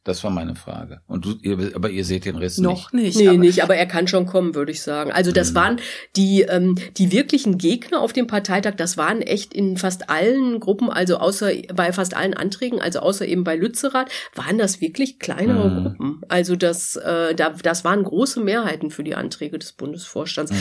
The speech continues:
Speaker 3: Ich meine, die haben natürlich auch vorher viel abgeräumt, indem sie Änderungsanträge eingearbeitet haben. Deshalb ist ja jetzt auch unter anderem dieser fünfzehnte vierte da drin, ne? Ähm, äh, da hat sich ja Jürgen Trittin total für stark gemacht und auch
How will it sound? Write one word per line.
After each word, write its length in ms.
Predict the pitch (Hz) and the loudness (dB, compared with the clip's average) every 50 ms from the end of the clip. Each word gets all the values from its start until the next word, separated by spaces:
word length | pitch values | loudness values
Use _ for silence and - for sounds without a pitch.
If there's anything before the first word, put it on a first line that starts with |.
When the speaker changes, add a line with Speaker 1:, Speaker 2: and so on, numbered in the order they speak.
| 185 - | -2 0
Speaker 3:
Ich 40 | 180 | 2
meine, 180 | 185 190 196 | 4 4 6
die 80 | 180 160 | 4 4
haben 120 | 156 220 | 2 2
natürlich 360 | 247 240 220 220 214 202 202 | 2 0 0 0 0 0 2
auch 100 | - 180 | 0 0
vorher 260 | 180 - 196 208 233 233 | 0 0 2 2 2 0
viel 180 | 233 196 - | 0 -2 -4
abgeräumt, 580 | - - 185 - 330 320 285 285 285 285 277 208 | -4 -4 -2 -2 -2 0 2 2 2 2 2 2
indem 260 | 180 180 170 170 175 | 2 2 2 2 0
sie 140 | 165 160 - | 0 0 0
Änderungsanträge 840 | - 190 208 220 226 220 - - - 185 185 - 170 175 165 - | 0 0 0 0 0 -2 -2 -2 -4 -4 -2 -2 -2 -2 -2 -2
eingearbeitet 1080 | - - 202 226 233 220 214 214 - - - - - - - 180 180 180 180 185 185 180 | -2 -4 -2 -2 -2 -2 -4 -4 -8 -12 -16 -18 -16 -8 -2 0 2 2 2 2 2 2
haben. 140 | 175 175 170 | 2 2 0
Deshalb 300 | 156 170 180 185 170 180 | 0 -2 -2 -2 -4 -4
ist 120 | 180 - | -4 -2
ja 80 | 180 170 | 0 0
jetzt 300 | 165 156 156 156 - - | 0 0 -2 -4 -4 -4
auch 160 | 113 156 - | -4 -4 -4
unter 240 | - 180 180 156 - | -4 -6 -4 -4 -4
anderem 300 | - 151 160 160 156 165 | -4 -2 -2 -2 -2 -4
dieser 220 | 160 156 143 139 | -4 -4 -4 -4
fünfzehnte 420 | - - 175 180 - 156 147 135 | -4 -6 -8 -6 -4 -4 -4 -4
vierte 360 | 147 - - 196 233 269 311 294 | -6 -6 -4 -2 -2 0 0 0
da 140 | 277 269 | 0 0
drin, 280 | 262 254 262 277 277 240 | 0 -2 -2 -2 0 0
ne? 260 | 180 196 226 226 220 - | 0 0 -2 -2 -6 -8
Ähm, 400 | - - 180 180 185 180 180 180 180 - - - - - - - - - _ | -6 -4 -2 0 0 0 -2 -2 -4 -8 -14 -18 -18 -20 -20 -20 -20 -20 _
äh, 500 | - - 185 175 165 165 165 165 160 - 185 | -2 0 0 2 2 2 2 0 0 0 0
da 140 | 170 160 | 0 -2
hat 120 | 160 170 - | -2 -2 -4
sich 200 | 180 165 156 - | -6 -6 -4 -2
ja 340 | 170 156 151 156 156 156 - | -2 0 0 0 0 -2 -4
Jürgen 320 | - - 165 160 165 165 | -4 -4 -4 -4 -4 -4
Trittin 420 | - - 156 156 - 190 240 277 | -4 -6 -6 -4 0 2 4 4
total 360 | 262 - 240 214 - 220 208 202 | 4 2 -2 -4 -2 -2 -2 -2
für 120 | 208 202 | -4 -6
stark 300 | 202 - 180 185 190 202 | -6 -4 -4 -4 -4 -4
gemacht 340 | 220 214 202 202 202 202 - | -4 -4 -4 -4 -4 -4 -6
und 140 | - 175 - | -6 -4 -4
auch 220 | 151 160 - - | -4 -6 -8 -14